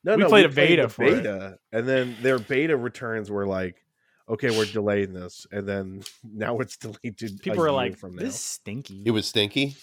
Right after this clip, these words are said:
Speaker 2: It,
Speaker 1: I mean,
Speaker 2: it wasn't
Speaker 1: it's, it's
Speaker 2: stinky.
Speaker 1: not
Speaker 2: It was
Speaker 1: good.
Speaker 2: fun.
Speaker 1: It's not, it's, it's
Speaker 2: It
Speaker 1: the
Speaker 2: was like
Speaker 1: best case for that game was it was going to be a seven. A
Speaker 2: it
Speaker 1: seven
Speaker 2: was,
Speaker 1: is the
Speaker 2: it was a,
Speaker 1: ceiling for
Speaker 2: it
Speaker 1: that
Speaker 2: was a
Speaker 1: game.
Speaker 2: one night game
Speaker 3: Okay.
Speaker 2: where we'd all have a lot of fun one night.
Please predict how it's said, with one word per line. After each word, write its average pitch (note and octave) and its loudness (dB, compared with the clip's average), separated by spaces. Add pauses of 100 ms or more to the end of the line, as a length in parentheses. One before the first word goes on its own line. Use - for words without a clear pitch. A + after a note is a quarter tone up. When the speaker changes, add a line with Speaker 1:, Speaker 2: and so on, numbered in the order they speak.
(240)
Speaker 2:
It, G3 2
Speaker 1:
I C4 -6
mean, A#3 4
Speaker 2:
it A#3 6
wasn't B3 10
Speaker 1:
it's, - -2
it's G3 -4
Speaker 2:
stinky. C3 -2
Speaker 1:
not A#2 -2
Speaker 2:
It C#3+ -2
was F3+ 2
Speaker 1:
good. - -10
Speaker 2:
fun. B2 2
Speaker 1:
It's F#2+ -16
not, B2 -8 (160)
it's, D3+ -4 (140)
it's - -2 (1080)
Speaker 2:
It F3+ 6
Speaker 1:
the G#3 8
Speaker 2:
was F3 6
like F#3 8
Speaker 1:
best - -6
case D#3 0
for C#3+ -2
that A#2 2
game G#2 -2
was G2+ -4
it A#2 -2
was A2+ -4
going G#2+ -2
to G2 -8
be G2 -4
a F2+ -8
seven. F2+ -12
A A2+ -6
Speaker 2:
it - -6
Speaker 1:
seven E3 4
Speaker 2:
was, D3+ 2
Speaker 1:
is B2+ -2
the E3+ 2
Speaker 2:
it E3 4
was D#3+ 2
a, D#3+ 6
Speaker 1:
ceiling D3 -2
for - -12
Speaker 2:
it D#3 -2
Speaker 1:
that D#3 2
Speaker 2:
was D3+ 0
a C#3+ 0
Speaker 1:
game. B2+ -8
Speaker 2:
one D3 2
night C#3 -4
game G2+ -6 (320)
Speaker 3:
Okay. F2+ -6
Speaker 2:
where B2 -2
we'd B2+ -4
all C#3 4
have C#3 2
a B2+ 0
lot A#2 2
of A#2 -4
fun A2 -4
one G2 -10
night. G2 -14